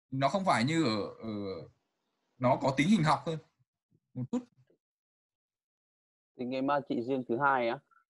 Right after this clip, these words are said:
Speaker 1: Dạ vâng ạ.
Speaker 2: Ừ.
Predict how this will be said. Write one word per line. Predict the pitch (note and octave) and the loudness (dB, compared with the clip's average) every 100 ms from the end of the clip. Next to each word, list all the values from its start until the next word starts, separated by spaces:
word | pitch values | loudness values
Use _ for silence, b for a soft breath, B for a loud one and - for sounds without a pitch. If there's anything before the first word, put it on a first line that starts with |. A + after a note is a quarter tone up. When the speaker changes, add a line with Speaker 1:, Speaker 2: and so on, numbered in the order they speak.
| _ _ _ | _ _ _
Speaker 1:
Dạ | C3+ C3 | 0 4
vâng | D3+ D3 | 4 4
ạ. | - _ _ _ _ _ _ _ _ _ _ _ _ _ _ _ _ _ _ _ _ _ _ _ _ _ C3 - C3 B2+ | -4 _ _ _ _ _ _ _ _ _ _ _ _ _ _ _ _ _ _ _ _ _ _ _ _ _ -20 -20 -20 -14
Speaker 2:
Ừ. | G2+ | -12